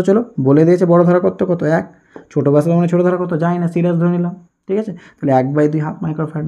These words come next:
দেখো যে এখানেও দেখো ওইরকমই করেছিলাম, বড় ব্যাসার্ধ মানে বড় ধারকত্ব, ঠিক আছে? কো-, কোথায় লিখেছিলাম? বড় ব্যাসার্ধ মানে কি? বড় ধারকত্ব।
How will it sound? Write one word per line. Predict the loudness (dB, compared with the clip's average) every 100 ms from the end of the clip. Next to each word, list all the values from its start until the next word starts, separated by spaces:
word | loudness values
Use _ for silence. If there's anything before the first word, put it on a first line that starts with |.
| -8
দেখো | -8 -12 -12
যে | -8 -4
এখানেও | -2 0 2
দেখো | 2 2
ওইরকমই | 2 2 4 2
করেছিলাম, | 2 0 -6 -14 -12 0
বড় | 2 4
ব্যাসার্ধ | 4 2 2 2
মানে | 4
বড় | 4 4
ধারকত্ব, | 4 2 -2 -6 -10 -12 _ _ _ _
ঠিক | -6 -4
আছে? | -2 -4 -6 -14 _
কো-, | -10 -6
কোথায় | -4 -2
লিখেছিলাম? | -2 -6 -8 -12 -20 _ 0
বড় | 2 4
ব্যাসার্ধ | 4 2 0
মানে | 0
কি? | 0 2
বড় | 2
ধারকত্ব। | 2 0 -2 -6